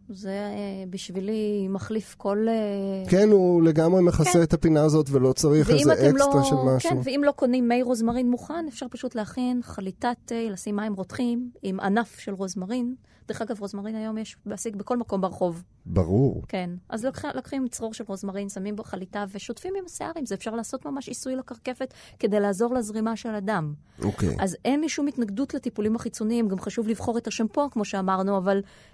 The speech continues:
Speaker 1: כן חשוב הטיפול הפנימי. בלי טיפול
Speaker 2: כן.
Speaker 1: פנימי, הנשירה, אני לא יודעת אם, אה, יש סיכוי שהיא תעבור לגמרי.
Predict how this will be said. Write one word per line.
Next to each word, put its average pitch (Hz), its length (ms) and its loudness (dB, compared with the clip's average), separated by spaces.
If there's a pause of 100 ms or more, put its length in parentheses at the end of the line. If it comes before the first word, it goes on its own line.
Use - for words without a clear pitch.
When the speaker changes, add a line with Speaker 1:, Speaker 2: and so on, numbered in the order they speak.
(140)
Speaker 1:
כן 262 220 0
חשוב 262 360 -4
הטיפול 196 380 -6
הפנימי. 180 400 -4 (460)
בלי 220 120 -4
טיפול 240 280 -4
Speaker 2:
כן. - 80 2
Speaker 1:
פנימי, 220 200 2
הנשירה, 214 1080 -2 (600)
אני - 120 -10
לא 330 60 -4
יודעת 202 260 -6
אם, 180 100 -6
אה, 156 60 -8
יש - 340 -10
סיכוי 180 240 -6
שהיא 180 140 -8
תעבור 160 400 -8
לגמרי. - 440 -10